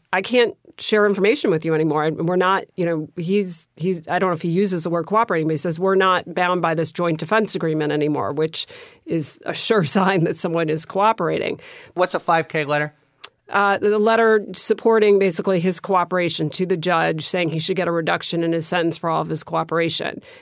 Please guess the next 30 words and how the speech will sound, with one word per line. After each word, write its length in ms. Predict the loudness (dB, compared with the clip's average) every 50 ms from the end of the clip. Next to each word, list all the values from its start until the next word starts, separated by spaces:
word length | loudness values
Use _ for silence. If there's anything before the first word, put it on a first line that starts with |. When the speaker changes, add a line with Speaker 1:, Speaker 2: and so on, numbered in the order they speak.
| -20 _ _ -2
Speaker 1:
And 200 | 0 0 0 0
so 300 | 0 0 0 2 0 0
in 240 | 0 0 0 2 0
the 200 | 0 -2 -4 -6 -6
latest 560 | -4 0 0 2 4 6 6 4 4 2 -2
iteration 560 | -4 -2 0 0 2 2 2 2 0 -2 -2 -2
of 160 | -2 -2 -2
that, 380 | -2 0 0 0 -2 -4 -6 _ -20 -20 -20 _ _ _ _
he 140 | -8 -2 2
refers 520 | 2 2 2 2 2 4 4 4 0 -2 -2
to 380 | 0 2 2 0 0 -4 -14 -20 _ _ _ _ _ -2
efforts 500 | -2 -2 -2 0 0 0 0 0 -4 -4
to 80 | -4 -6
contact 580 | -2 0 2 2 2 2 2 0 0 0 -2 -8
Flynn 440 | -6 -2 0 2 4 4 4 2
from 380 | 0 -2 -2 0 2 2 2 0
people 500 | -4 -2 -4 -4 -2 0 2 2 2 2 0
close 340 | -2 0 2 4 4 2 0
to 120 | -4 0
the 100 | 2 2 2
administration. 720 | 2 2 2 0 0 -2 -2 0 0 0 0 -2 -2 -4
He 140 | -2 0 2
doesn't 320 | 2 2 2 0 -4 -4
specify 640 | -8 -4 0 0 0 0 0 -4 -2 0 2 2 2
the 140 | 0 -2 -2
lawyer. 320 | -2 0 2 2 2 2
So 160 | 0 0 0 0
it 120 | 0 -2
sounds 360 | 0 0 2 2 4 2 2
like 280 | 4 4 4 2 0